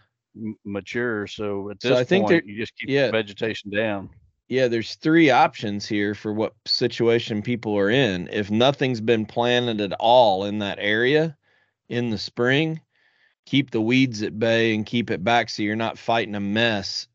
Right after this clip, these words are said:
Speaker 2: you know, a-, after you plant your deadly dozen. If your spring plot failed and you don't have anything there due to the drought, you shouldn't have a lot of weeds there either,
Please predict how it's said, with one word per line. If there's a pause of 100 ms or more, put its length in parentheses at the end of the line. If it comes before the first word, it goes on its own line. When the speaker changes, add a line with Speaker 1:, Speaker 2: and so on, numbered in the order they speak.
(200)
Speaker 2:
you
know,
a-,
after
you
plant
your
deadly
dozen. (380)
If
your
spring
plot
failed (600)
and
you
don't
have
anything
there
due
to
the
drought, (720)
you
shouldn't
have
a
lot
of
weeds
there
either,